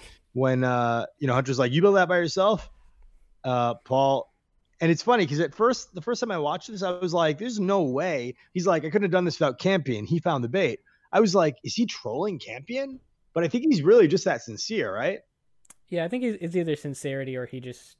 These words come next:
Speaker 2: uh, he really wanted to give Campion credit. Um, I, I, I
Speaker 1: Yeah.
Speaker 2: ho-, I, I hope he wasn't trolling him. I didn't, I didn't get that sense.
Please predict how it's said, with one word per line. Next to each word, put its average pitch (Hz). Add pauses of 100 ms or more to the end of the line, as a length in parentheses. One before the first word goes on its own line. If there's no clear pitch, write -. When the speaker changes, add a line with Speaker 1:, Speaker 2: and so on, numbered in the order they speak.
Speaker 2:
uh, 120
he 135
really 131
wanted 120
to 117
give 113
Campion 117
credit. 131 (440)
Um, 131 (840)
I, 131
I, 190
I -
Speaker 1:
Yeah. -
Speaker 2:
ho-, -
I, 175
I 170
hope 170
he 131
wasn't 110
trolling 110
him. 113
I 117
didn't, 120
I 123
didn't 110
get -
that 139
sense. -